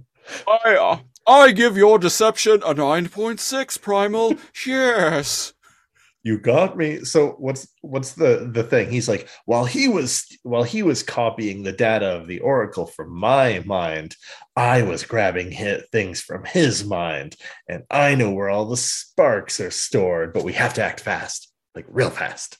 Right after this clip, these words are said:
Speaker 1: And Black Arachne is like, "Wait, you, you did what?" And Gary's like, "Yeah, I know, I know. I gave him the, the Oracle. It was fucking stupid, but, uh, damn it, I needed to find out where those sparks were. So desperate times, desperate measures."
Speaker 2: And they're like, "Well,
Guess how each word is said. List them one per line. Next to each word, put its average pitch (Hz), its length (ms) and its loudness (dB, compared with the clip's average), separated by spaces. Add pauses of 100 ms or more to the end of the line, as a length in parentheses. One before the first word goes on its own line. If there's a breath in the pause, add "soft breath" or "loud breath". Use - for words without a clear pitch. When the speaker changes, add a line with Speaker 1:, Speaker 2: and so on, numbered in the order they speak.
(160)
Speaker 1:
And 110 80 -16
Black 123 240 0
Arachne 117 380 -2
is 101 160 -10
like, 101 180 -8
"Wait, 101 440 -2
you, 95 340 -8
you 101 180 -4
did 95 200 0
what?" 87 420 0 (240 soft breath)
And 113 160 -2
Gary's 123 380 4
like, 123 240 2
"Yeah, 170 200 6
I 165 220 6
know, 131 460 2
I 127 100 0
know. 110 400 -2
I 104 120 -4
gave 104 300 -6
him 117 220 -4
the, 113 220 -4
the 101 180 -8
Oracle. 98 640 -2
It - 60 -8
was 90 140 -12
fucking 120 340 -2
stupid, 90 720 -2
but, 90 340 0 (760 soft breath)
uh, 90 460 0 (720)
damn 135 240 4
it, 131 80 6
I 123 100 6
needed 135 260 4
to 120 80 -2
find 117 240 2
out 113 100 4
where 104 120 -2
those 95 180 -4
sparks 82 420 -6
were. 80 320 -4
So - 160 -8
desperate 120 460 2
times, 98 400 -4
desperate 101 320 -2
measures." 90 320 -2
Speaker 2:
And 202 100 0
they're 185 100 4
like, 170 300 0
"Well, 185 260 0